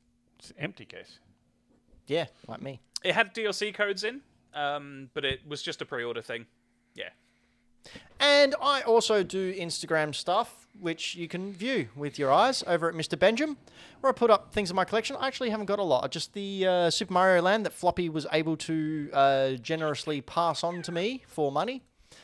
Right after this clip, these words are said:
Speaker 2: Um, no, Floppy found this as part of someone's collection who we're getting rid of and, uh, was very nice in allowing me to purchase it because it, uh, now is another launch title that I wanted for the Game Boy.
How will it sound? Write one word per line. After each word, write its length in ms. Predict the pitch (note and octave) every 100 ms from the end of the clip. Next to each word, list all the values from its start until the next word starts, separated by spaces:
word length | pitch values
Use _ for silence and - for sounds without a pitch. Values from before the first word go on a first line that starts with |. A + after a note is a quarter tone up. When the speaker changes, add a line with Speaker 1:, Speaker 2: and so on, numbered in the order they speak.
| _
Speaker 2:
Um, 480 | D3+ E3+ E3 D#3+ D#3+
no, 220 | D#3+ D3 B2
Floppy 280 | - C#3+ B2+
found 240 | C3+ C3
this 140 | C3
as 80 | C3+
part 220 | - B2+
of 60 | B2+
someone's 300 | - B2+ B2
collection 340 | - C#3+ - C#3
who 80 |
we're 100 | C#3
getting 220 | C#3 C#3 C#3+
rid 140 | F#3
of 220 | G#3+ G3 -
and, 360 | C#3+ C#3 C#3
uh, 300 | D3 D3 D3+ -
was 220 | D3+ C#3 - - - - _ -
very 260 | B4 F#4 A#3+
nice 460 | G#3 G#3+ B3+ -
in 280 | - B3 A#3+ -
allowing 380 | G#3 G#3+ G#3
me 100 | G3+ G#3
to 120 | G#3+
purchase 380 | A#3+ B3 - G3
it 240 | B3 -
because 480 | A#3 A3 A3 G#3 -
it, 380 | G#3 G3+ - - -
uh, 320 | E3+ E3+ E3+
now 460 | E3+ E3+ E3+ E3 - _
is 240 | D#3+ D#3+ D3+
another 380 | D3+ D3+ D3 C3+ - _ _ C#3
launch 440 | D3 F3 F3 -
title 380 | - C#3 D3+ C#3
that 140 | C3
I 80 | B2
wanted 360 | B2 B2+ B2 A#2
for 300 | B2 A#2+ A#2
the 140 | B2+
Game 280 | B2+ A#2+ A#2+
Boy. 240 | D2 C#2+